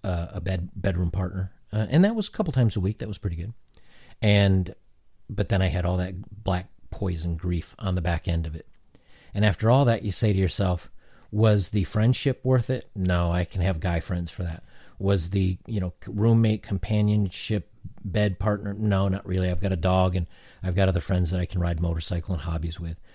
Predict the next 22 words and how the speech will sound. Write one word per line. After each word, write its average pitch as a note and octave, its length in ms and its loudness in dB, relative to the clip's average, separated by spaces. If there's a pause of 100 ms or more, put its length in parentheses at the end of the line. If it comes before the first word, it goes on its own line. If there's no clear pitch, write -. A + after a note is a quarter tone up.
(240)
Was F#2 260 -4
the E2+ 80 -6
bedroom G#2+ 340 4
part G2 240 0
of F#2+ 80 -2
it G2+ 100 -8
worth F#2+ 300 -4
it? F#2+ 140 -6 (360)
Yeah, B2 100 -2
it's G2 100 -4
pretty F#2+ 180 -2
good, F#2+ 280 2
but F#2+ 220 -2
no, F2 240 -2 (100)
it's - 140 -8
not F2+ 180 -4
worth E2 220 -6
it. - 120 -10 (420)
So B2 160 2
what's A#2+ 240 0
left? A2+ 320 0
What, A#2 200 -2